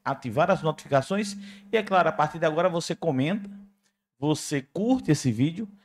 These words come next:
e você compartilha conosco, você faz com que esse link possa ser enviado e possa chegar a um maior número de pessoas, é, possíveis. Muita gente, desde a semana passada,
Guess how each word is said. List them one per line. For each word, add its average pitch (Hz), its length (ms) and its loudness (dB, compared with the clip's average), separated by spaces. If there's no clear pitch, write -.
e 220 80 -4
você 190 680 -2
compartilha 214 640 -2
conosco, 135 500 -4
você 131 300 -6
faz 165 260 2
com 156 140 -10
que 160 460 -2
esse 147 280 0
link 160 560 2
possa 160 260 4
ser 143 260 -2
enviado 131 680 2
e 117 80 -6
possa 123 380 -4
chegar 120 680 -2
a 123 320 4
um 143 40 -4
maior 139 360 2
número 156 320 -6
de 143 120 -8
pessoas, 147 880 -2
é, 117 240 0
possíveis. 151 760 -4
Muita 196 280 0
gente, 147 720 -4
desde 160 300 -2
a - 20 2
semana 131 380 -2
passada, 139 600 0